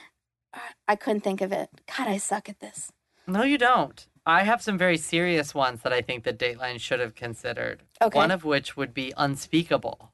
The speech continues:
Speaker 1: There you go.
Speaker 2: Because
Speaker 1: Way better.
Speaker 2: forever she couldn't write instead of The Match. The Match doesn't work for me. I don't like
Speaker 1: Yeah, no, I, it makes me think of Match dot com.
Speaker 2: Oh, me
Speaker 1: personally.
Speaker 2: too.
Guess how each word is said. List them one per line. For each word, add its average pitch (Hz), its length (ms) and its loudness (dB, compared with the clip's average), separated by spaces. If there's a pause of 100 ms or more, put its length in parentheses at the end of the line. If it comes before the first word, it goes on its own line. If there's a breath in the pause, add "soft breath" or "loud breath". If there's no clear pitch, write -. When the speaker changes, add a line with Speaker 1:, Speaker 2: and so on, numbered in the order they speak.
Speaker 1:
There 226 220 6
you 247 200 4
go. 214 580 8
Speaker 2:
Because 165 120 8
Speaker 1:
Way 294 300 8
better. 233 320 6
Speaker 2:
forever 165 720 4
she 156 240 -2
couldn't 156 400 0
write 151 340 2
instead 156 300 0
of 143 160 -4
The 135 160 4
Match. 131 540 -2
The 175 100 0
Match 185 420 0
doesn't 156 440 -2
work 202 340 0
for 135 220 -2
me. 120 220 -4
I 117 120 -2
don't 143 360 0 (180)
like 143 260 -2 (240)
Speaker 1:
Yeah, 208 260 4
no, 196 320 2
I, 208 240 4
it 220 100 -6
makes 226 280 -4
me 254 120 -6
think 240 240 -8
of 214 160 -2
Match 190 280 0
dot 185 200 2
com. 180 420 -4 (560)
Speaker 2:
Oh, 226 160 6
me 202 160 4
Speaker 1:
personally. 196 480 4
Speaker 2:
too. - 40 -20